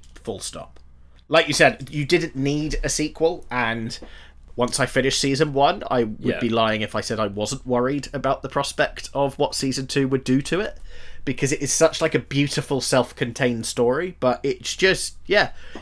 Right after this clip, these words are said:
Speaker 1: it is a natural progression that doesn't take away, it's not as good as season one, but it doesn't take anything away from it, and in, and it's in its own self-contained twenty twenty-two-ness,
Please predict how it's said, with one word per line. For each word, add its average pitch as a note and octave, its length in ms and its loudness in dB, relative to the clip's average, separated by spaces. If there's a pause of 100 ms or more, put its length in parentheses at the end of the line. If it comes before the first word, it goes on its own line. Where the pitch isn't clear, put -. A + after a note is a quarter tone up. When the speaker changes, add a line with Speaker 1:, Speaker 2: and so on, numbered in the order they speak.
Speaker 1:
it C#3+ 140 2
is C#3 80 0
a C#3+ 60 2
natural D3+ 420 0
progression B2+ 560 0
that - 140 -4
doesn't B2 340 -4
take A#2+ 320 -2
away, G#2 240 -2
it's D3 160 -2
not A3 160 4
as E3 200 4
good G3 240 6
as D#3+ 120 -2
season G2 320 -4
one, F2+ 240 -6 (500)
but B2 160 4
it C#3 160 -6
doesn't D3 320 2
take C#3 240 2
anything C3+ 320 -2
away B2 280 2
from E3 260 -6
it, G3+ 160 -4
and B2 180 -6 (160)
in, C#3 140 -2 (120)
and C3+ 200 0
it's - 240 -8 (280)
in C3+ 120 0
its - 220 -6
own C3+ 340 4
self-contained B2+ 1080 -2 (680)
twenty A#2+ 320 0
twenty-two-ness, B2+ 880 0